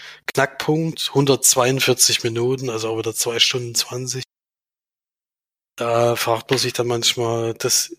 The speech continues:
ich meine, diese Anfangszeit kann ich völlig nachvollziehen, da gab's schon viel zu erzählen, vor allen Dingen von dem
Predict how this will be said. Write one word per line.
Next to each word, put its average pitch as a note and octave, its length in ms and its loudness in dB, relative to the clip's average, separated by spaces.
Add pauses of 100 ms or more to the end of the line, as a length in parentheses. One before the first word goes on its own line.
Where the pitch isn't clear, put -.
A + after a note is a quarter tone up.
(140)
ich - 140 -4
meine, C3 140 2
diese B2 220 0
Anfangszeit C#3+ 800 2
kann B2+ 140 -4
ich B2 120 -4
völlig B2+ 200 0
nachvollziehen, C3+ 840 -2
da A#2+ 480 -8 (680)
gab's B2 220 4
schon D3 180 2
viel D3+ 240 0
zu D3 140 2
erzählen, C#3 540 0
vor - 180 -8
allen B2 100 -8
Dingen B2 200 -8
von - 160 -10
dem A#2+ 340 -8